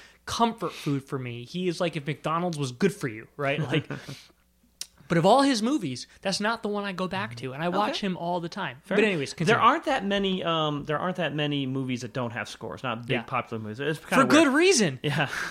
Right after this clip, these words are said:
Speaker 2: I, I mentioned, uh, James, uh, uh, James Wong Howe, who was one of the first minorities to win, uh, you know, a, a, a major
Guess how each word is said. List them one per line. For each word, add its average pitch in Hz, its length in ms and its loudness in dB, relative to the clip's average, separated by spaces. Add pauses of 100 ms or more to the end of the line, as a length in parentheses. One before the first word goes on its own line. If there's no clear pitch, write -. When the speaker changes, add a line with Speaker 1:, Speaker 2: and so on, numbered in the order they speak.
(200)
Speaker 2:
I, 208 200 6
I 214 40 6
mentioned, 226 420 2
uh, 175 260 4
James, 185 640 0
uh, 147 460 -2 (640)
uh, 143 60 -2
James 156 300 -2
Wong 147 280 0
Howe, 170 500 0 (500)
who 170 180 4
was 151 120 2
one 165 80 0
of 151 40 -4
the - 40 -10
first 180 160 -2
minorities 151 540 2
to 147 120 -6
win, 143 320 0
uh, 135 340 -2
you 131 180 -4
know, 120 200 -2
a, - 380 -8
a, - 140 -6 (100)
a 131 60 0
major 123 480 -2